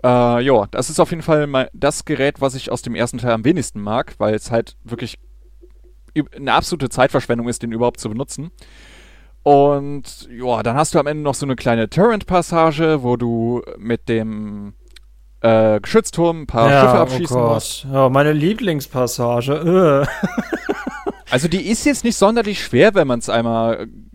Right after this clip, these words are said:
Speaker 1: gelernt hat, aber die ist halt recht einseitig, sag ich mal.
Speaker 2: Mhm.
Speaker 1: Genau, und die Belohnung dafür ist halt komplett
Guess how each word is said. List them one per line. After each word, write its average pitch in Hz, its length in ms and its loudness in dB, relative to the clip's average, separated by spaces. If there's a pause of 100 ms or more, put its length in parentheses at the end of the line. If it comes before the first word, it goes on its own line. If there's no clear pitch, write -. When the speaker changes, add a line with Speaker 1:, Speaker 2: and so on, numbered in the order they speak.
Speaker 1:
gelernt 113 420 0
hat, 110 160 0
aber 110 180 0
die 120 100 -10
ist - 320 -8
halt 147 460 0 (400)
recht - 520 -8 (120)
einseitig, 117 840 0
sag 104 260 -4
ich 104 160 -14
mal. 101 320 -8 (420)
Speaker 2:
Mhm. 156 840 -2 (640)
Speaker 1:
Genau, 117 240 2
und 120 100 -2
die 147 80 4
Belohnung 139 380 4
dafür 117 280 2
ist 110 120 -4
halt 120 140 0
komplett 117 680 -4